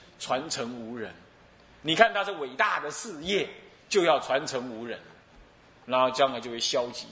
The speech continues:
掉，只剩下一个小小的庙，各自分散。分院虽然有一百零八分院，但最后只剩下一百零八茅棚，然后呢，一代一代就消解，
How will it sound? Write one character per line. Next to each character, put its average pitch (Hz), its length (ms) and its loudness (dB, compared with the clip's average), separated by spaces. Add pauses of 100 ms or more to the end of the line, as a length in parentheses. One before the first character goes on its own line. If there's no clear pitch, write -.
掉， 113 120 -10 (240)
只 110 140 -14
剩 131 240 -2
下 117 220 -2
一 110 160 -6
个 101 120 -12 (200)
小 131 180 0
小 113 220 -2
的 113 120 -6
庙， 127 360 2
各 120 220 -4
自 113 180 -10
分 107 240 -10
散。 - 180 -8 (460)
分 208 220 8
院 214 200 4
虽 180 140 -2
然 160 260 4
有 139 160 2
一 262 160 0
百 117 300 2
零 139 300 -6
八 208 400 4 (480)
分 156 220 -4
院， 151 200 0 (540)
但 143 180 4
最 151 280 0
后 143 100 6
只 113 160 -6
剩 131 100 -4
下 127 60 2
一 143 140 -8
百 110 200 2
零 110 220 -8
八 117 180 4
茅 107 240 -4
棚， 98 180 -10 (1200)
然 110 120 -4
后 110 160 0
呢， 98 160 -12
一 123 120 -10
代 131 200 6
一 113 160 -6
代 113 80 -6
就 107 60 -12
消 107 180 -12 (100)
解， - 140 -16